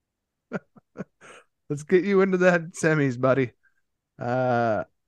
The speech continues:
last thing, I, I'm, I hate to say it, but I think I'm gonna lay eight, all,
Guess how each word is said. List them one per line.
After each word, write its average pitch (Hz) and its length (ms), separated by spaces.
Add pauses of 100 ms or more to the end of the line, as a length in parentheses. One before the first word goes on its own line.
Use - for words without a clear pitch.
(1120)
last 147 340
thing, 143 180
I, 135 160
I'm, 151 380 (280)
I 127 100
hate 147 160
to - 60
say 120 160
it, 107 60
but 107 100
I - 20
think 123 100
I'm 117 60
gonna 104 120
lay 101 120
eight, 101 240
all, 98 220